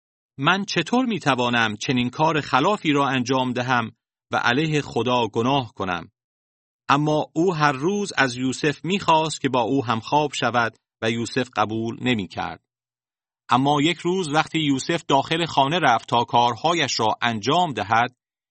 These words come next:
هیچ یک از خدمتکاران در خانه نبودند. زن فرمانده ردای یوسف را گرفت و گفت: «بیا با من همخواب شو.» اما او فرار کرد و بیرون رفت،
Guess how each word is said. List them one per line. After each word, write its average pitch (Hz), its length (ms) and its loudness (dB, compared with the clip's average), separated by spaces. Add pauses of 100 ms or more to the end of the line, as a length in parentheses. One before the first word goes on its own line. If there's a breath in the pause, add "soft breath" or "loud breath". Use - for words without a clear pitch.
(240)
هیچ 214 360 0
یک 170 200 0
از 135 120 -2
خدمتکاران 135 760 0
در 127 120 4
خانه 123 360 0
نبودند. 95 640 -4 (680)
زن 165 380 0
فرمانده 143 800 0
ردای 123 400 2
یوسف 147 520 -2
را 135 160 2
گرفت 131 480 -2
و 117 100 -2
گفت: 143 440 -2 (400)
«بیا 180 280 2
با 139 160 2
من 143 180 2
همخواب 127 520 0
شو.» - 320 -8 (640)
اما 139 400 2
او 147 140 0
فرار 156 460 0
کرد 151 420 -2
و 110 80 -2
بیرون 113 360 -4
رفت، 87 400 -4